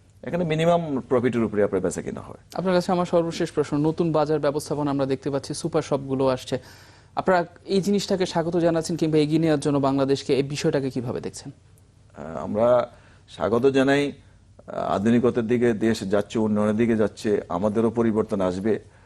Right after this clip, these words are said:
Speaker 1: আরও আধুনিক সুপার শপ হবে। এখানে যাতে আজকে যে পরিমাণ ভোক্তারা এখান থেকে সুবিধা ভোগ করতেছে, ভবিষ্যতে আরও বেশি ভোক্তা সুবিধা ভোগ করবে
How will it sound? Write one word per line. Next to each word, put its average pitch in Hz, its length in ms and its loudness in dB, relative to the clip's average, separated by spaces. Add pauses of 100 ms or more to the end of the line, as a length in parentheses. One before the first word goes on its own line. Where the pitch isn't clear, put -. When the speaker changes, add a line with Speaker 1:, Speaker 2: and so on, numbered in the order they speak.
(220)
Speaker 1:
আরও 107 240 0
আধুনিক 110 320 0
সুপার 107 300 -2
শপ 104 220 0
হবে। 98 340 -2 (480)
এখানে 107 320 -2
যাতে 107 280 2
আজকে 104 260 0
যে 110 120 2
পরিমাণ 110 340 2
ভোক্তারা 110 340 2
এখান 107 200 0
থেকে 107 180 -2
সুবিধা 104 320 2
ভোগ 113 200 -2
করতেছে, 120 400 -2
ভবিষ্যতে 104 600 0 (460)
আরও 110 260 2
বেশি 113 300 2
ভোক্তা 123 300 2
সুবিধা 113 340 2
ভোগ 113 240 0
করবে 117 320 2